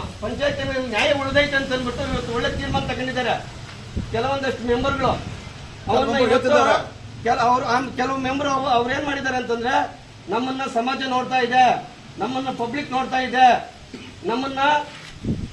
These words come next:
Speaker 1: ಎಲ್ಲಿ ಏನಕ್ಕಂತ ಕಳ್ಸಿರೋದಿಲ್ಲ, ಸಾರ್ವಜನಿಕ ಹಣನ ಪೋಲಾಗದಂತೆ ನಾವು ಆಡಳಿತ ನಡೆಸ್ಬೇಕಂತ ನಮ್ಮನ್ನ ಇಲ್ಲಿ ಕಳ್ಸಿರೋದು. ಆ ಒಂದು ಉದ್ದೇಶದಿಂದ ಇವತ್ತು ನಾವು ಒಳಗಡೆ ಇದೀವಿ ಅಂತ ಅಂದ್ಬಿಟ್ಟು ಒಂದು ಅಷ್ಟು ಜನ ಏನ್ ಮಾಡಿದ್ದಾರೆ,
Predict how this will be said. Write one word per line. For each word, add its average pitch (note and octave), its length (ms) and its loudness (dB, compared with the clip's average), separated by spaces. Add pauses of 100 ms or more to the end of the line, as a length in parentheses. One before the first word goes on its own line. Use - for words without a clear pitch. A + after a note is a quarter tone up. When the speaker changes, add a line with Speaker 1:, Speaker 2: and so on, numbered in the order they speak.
(120)
Speaker 1:
ಎಲ್ಲಿ D4 180 0 (100)
ಏನಕ್ಕಂತ C#4+ 440 0
ಕಳ್ಸಿರೋದಿಲ್ಲ, C4 540 -4 (880)
ಸಾರ್ವಜನಿಕ B3+ 540 0
ಹಣನ C4 320 0 (440)
ಪೋಲಾಗದಂತೆ C#4 800 2 (640)
ನಾವು A#3+ 140 2
ಆಡಳಿತ C4+ 480 2
ನಡೆಸ್ಬೇಕಂತ B3+ 480 0
ನಮ್ಮನ್ನ B3 280 -2
ಇಲ್ಲಿ A#3+ 160 -6
ಕಳ್ಸಿರೋದು. B3+ 560 0 (640)
ಆ G#3+ 140 4
ಒಂದು C#4+ 220 0
ಉದ್ದೇಶದಿಂದ C#4 500 -4
ಇವತ್ತು C4 420 4 (760)
ನಾವು A3 140 4
ಒಳಗಡೆ C4 280 4
ಇದೀವಿ C4+ 180 0
ಅಂತ A#3 320 -2
ಅಂದ್ಬಿಟ್ಟು A3+ 360 2 (540)
ಒಂದು B3 180 -2
ಅಷ್ಟು A3+ 280 -2
ಜನ B3+ 160 2 (800)
ಏನ್ C4+ 140 0
ಮಾಡಿದ್ದಾರೆ, A#3 400 0